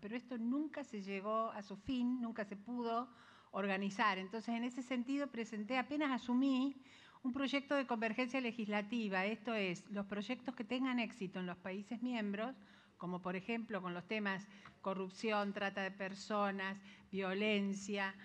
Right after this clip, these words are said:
eh, todo lo del Tratado de París por cambio climático y aborto, o sea, todo lo que hace a los derechos sexuales y reproductivos,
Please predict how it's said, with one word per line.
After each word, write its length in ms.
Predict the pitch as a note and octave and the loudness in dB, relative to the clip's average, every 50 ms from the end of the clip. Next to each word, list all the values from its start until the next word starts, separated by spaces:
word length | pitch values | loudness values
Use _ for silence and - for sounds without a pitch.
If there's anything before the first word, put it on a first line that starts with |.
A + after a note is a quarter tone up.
| - - - - - - | -18 -18 -20 -20 -16 -12
eh, 520 | - F#3+ F#3+ F#3+ F#3+ F#3+ F#3+ F#3 F#3 F#3 F#3 | -8 -6 -6 -4 -4 -4 -2 -2 -2 -4 0
todo 240 | - A3 G#3 G#3+ G#3 | 2 2 4 4 4
lo 160 | G3+ F#3+ F#3 | 4 4 2
del 140 | F#3 F#3 F#3 | 2 0 0
Tratado 340 | G3 G3 F#3+ F#3 G3+ G#3 G3+ | 0 0 2 4 4 4 4
de 100 | G3+ G3 | 4 2
París 420 | G3+ G3+ F#3+ F#3 F#3 G3 G3 G3 | 2 2 0 2 2 2 0 -2
por 240 | G3 G3 G3+ F#3 G3 | -2 0 -2 -2 0
cambio 360 | - G#3 G3 G3 G3 F#3+ F#3+ | 2 0 2 2 2 0 2
climático 840 | G3 F#3+ F#3+ G#3 A3 A3 G#3+ G3+ G#3 G#3 G3 F#3+ - G3+ G#3 A3 A#3 - - - - - - - - | 2 2 4 4 4 4 2 0 -2 -4 -4 0 0 2 2 2 0 -4 -10 -18 -20 -20 -20 -16 -6
y 340 | - A3+ G#3 A3 A#3+ C#4+ - - - | -2 0 0 2 0 -2 -2 -4 0
aborto, 840 | - F#3+ G3+ G#3 A#3+ B3 A#3+ A3+ G#3+ G3 G3+ - A3+ A#3 A#3+ C4 B3+ - - - - - | 4 4 4 6 6 6 6 4 2 -2 -2 0 2 2 2 0 -4 -14 -20 -20 -16 -10
o 120 | - F#3+ | -8 -6
sea, 280 | G3 - A3 F#3+ F3+ F#3+ | -2 0 0 0 0 2
todo 200 | G#3 A3 A#3+ A#3+ | 2 4 4 6
lo 140 | A#3+ A3+ A#3 | 4 4 4
que 100 | - A#3 | 6 6
hace 220 | A#3 A#3 - A#3+ | 6 6 6 4
a 40 | A3+ | 6
los 160 | G3+ F#3+ F#3 | 8 6 6
derechos 340 | F#3+ G3 G3 G#3 G#3 A3 G#3 | 6 4 4 4 4 2 2
sexuales 460 | - G#3 G3+ G3+ - A#3+ A#3+ A#3 G#3+ | 2 2 2 4 6 6 6 6 6
y 100 | G3+ G3 | 4 4
reproductivos, 960 | F#3+ F#3 G3 F#3 G3 G3+ G#3 G#3 G#3+ G#3+ - C#4 B3+ A#3 G#3 A3 A3+ A#3 A3+ | 4 2 0 0 2 2 4 4 2 2 2 4 4 4 6 4 4 2 0